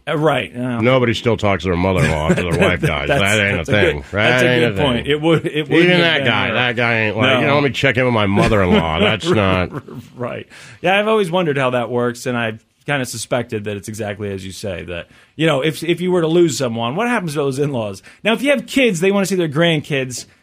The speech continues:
Speaker 1: then I get it, right?
Speaker 2: Right,
Speaker 1: The,
Speaker 2: yeah.
Speaker 1: that's a whole other, but if you don't have kids, there's no one who, like, stayed friends with the in-laws after a split with no children involved.
Speaker 2: I'm sure there are.
Speaker 1: You
Speaker 2: I'm
Speaker 1: know
Speaker 2: sure
Speaker 1: what?
Speaker 2: there
Speaker 1: You're
Speaker 2: are.
Speaker 1: right. Just like there's a lot of people who,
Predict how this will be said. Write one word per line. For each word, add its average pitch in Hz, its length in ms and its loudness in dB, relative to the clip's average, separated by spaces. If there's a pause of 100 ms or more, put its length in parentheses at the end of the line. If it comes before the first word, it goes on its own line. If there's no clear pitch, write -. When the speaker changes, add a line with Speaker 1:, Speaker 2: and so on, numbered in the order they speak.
(140)
Speaker 1:
then 139 140 2
I 151 120 0
get 131 200 0
it, 110 180 -8
right? 139 360 0
Speaker 2:
Right, 120 400 0
Speaker 1:
The, - 220 -2
Speaker 2:
yeah. - 80 0
Speaker 1:
that's 143 200 0
a 143 80 -2
whole 151 140 0
other, 127 160 -4 (180)
but 175 140 4
if 180 100 2
you 339 140 2
don't 196 300 0
have 170 200 0
kids, 165 220 -2
there's 302 200 0
no 220 200 2
one 196 240 2
who, 170 180 2
like, 139 220 -2
stayed 165 420 -2
friends 185 320 0
with 151 100 -2
the 135 120 -2
in-laws 131 480 0
after 131 420 -2
a 98 80 -4
split 151 600 -2 (520)
with 143 240 0
no 165 160 0
children 147 400 0
involved. 98 400 -6
Speaker 2:
I'm 165 140 2
sure 156 260 2
there 131 180 2
are. 82 340 -2
Speaker 1:
You 160 120 0
Speaker 2:
I'm 202 60 4
Speaker 1:
know 226 140 4
Speaker 2:
sure 233 100 6
Speaker 1:
what? 247 60 4
Speaker 2:
there 254 180 4
Speaker 1:
You're 98 140 4
Speaker 2:
are. - 40 2
Speaker 1:
right. 185 320 2
Just 196 220 0
like 208 140 0
there's 202 160 -2
a 196 40 0
lot 190 180 2
of 196 60 -6
people 202 380 -2
who, 165 440 0